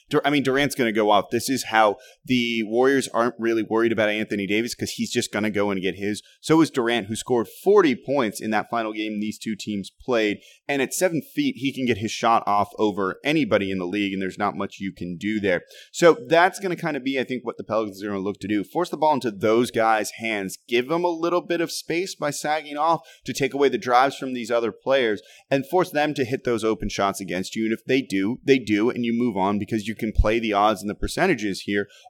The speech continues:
or force the Warriors into this isolation ball. You saw it late in that game when the Pelicans took on the Warriors in Oakland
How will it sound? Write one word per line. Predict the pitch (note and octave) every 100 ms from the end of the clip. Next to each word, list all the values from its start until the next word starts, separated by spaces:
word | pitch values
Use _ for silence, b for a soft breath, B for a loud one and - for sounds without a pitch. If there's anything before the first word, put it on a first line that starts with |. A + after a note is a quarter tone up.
| -
or | C4 B3 -
force | F3 F#3 -
the | E3
Warriors | C3+ C#3+ C#3+ -
into | B2+
this | B2 -
isolation | A#2 A#2+ A2 G#2 G#2+ - G#2
ball. | F#2+ F#2+ G2
You | A2
saw | - - B2+ D3
it | A2+
late | A2+ B2
in | B2
that | A2+ -
game | A2+ A2 G#2+ - B
when | C3
the | A2
Pelicans | A2+ A#2 A2+ A2+ - _
took | - B2
on | A2+ A2+ A2+
the | G#2+
Warriors | A2 B2+ B2 A#2+
in | - A2+ A2
Oakland | A#2+ E3+ E3 A#2 G#2+